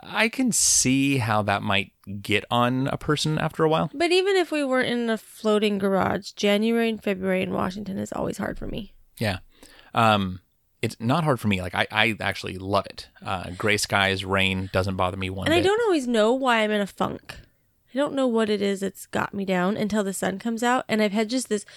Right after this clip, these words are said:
Speaker 2: amazing day and everything looks better and everyone sounds better. Everything tastes better.
Speaker 1: <laughs>
Speaker 2: And at the end of the day, I'm like, "What was different about today?"
Speaker 1: Like,
Speaker 2: Oh.
Speaker 1: "Oh, the sun was shining."
Speaker 2: The sun was shining.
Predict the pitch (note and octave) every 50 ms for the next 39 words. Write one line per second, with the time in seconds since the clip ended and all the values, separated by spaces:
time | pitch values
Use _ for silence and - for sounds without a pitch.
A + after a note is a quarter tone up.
0 | - - - - - - - - - C4 C#4 D4+ E4 F#4 F#4+ F#4+ F4+ D#4+ D#4+ D4
1 | C#4 C#4 D#4+ D#4+ D#4+ D4+ C4 A#3+ C4 D#4+ F4+ F4 C#4+ A#3 G#3 G3+ G#3+ B3+ E4+ F4
2 | - - - - G#3 F#3 F3+ F3+ F3 E3+ E3+ F#3 F#3+ - - - D4+ E4+ F#4 F4+
3 | D#4 B3+ A3 G3 F3+ F#3 F3 F3 F#3 G#3 G#3 - - F3+ - F4 F#4+ G4 F3 -
4 | - G3+ G3 F#3 F3+ F3+ - - C#3+ - - - - - - - - C4 C4+ B3+
5 | C#4 C#4 C#4 B3+ A3+ B3+ B3+ B3 A3+ G#3 G3+ F3+ B2 - - - - - F3+ A#3
6 | D#4+ - - G#3+ G3 - _ - D#4 E4+ - D4+ B3 G#3 G3 G3 F3+ - - -
7 | - - F3+ B3+ D#4+ E4 C4 G#3 - - - - _ _ _ _ _ _ _ _
8 | _ _ _ _ _ - D3+ - F#3+ - G3 F3 B2+ G2+ G2 G2 A#2 A#2+ - F#3+
9 | E3+ C3 G#2+ G2+ A2+ G2+ G2 F#2+ F2 - - - - - - - E4 F4 E4 E4
10 | E4 D#4+ D#4 D4 - - C#4+ C4 A#3+ A#3+ A#3 A3+ G#3+ G3+ G3 F#3+ F#3 F#3 F3+ F3+
11 | F3+ F#3 G#3+